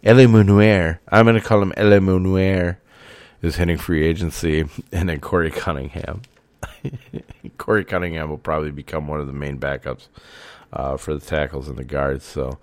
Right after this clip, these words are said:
um, even though he's rated slightly below average. Uh, Nick Folk,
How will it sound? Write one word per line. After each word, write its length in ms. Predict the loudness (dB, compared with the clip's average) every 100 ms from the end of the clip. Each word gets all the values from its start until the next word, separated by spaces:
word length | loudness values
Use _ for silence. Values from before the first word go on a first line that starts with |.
| _ _ _ _ _
um, 420 | -10 -8 -8 -8 -10
even 180 | -8 -6
though 140 | -6
he's 220 | -8 -8
rated 240 | -6 -6 -8
slightly 360 | -8 -8 -8
below 340 | -10 -10 -8 -8
average. 420 | -10 -12 -14 -18 _ _ -20 -20 -20 -2
Uh, 280 | 4 4 6
Nick 200 | 4 2
Folk, 480 | 6 8 8 2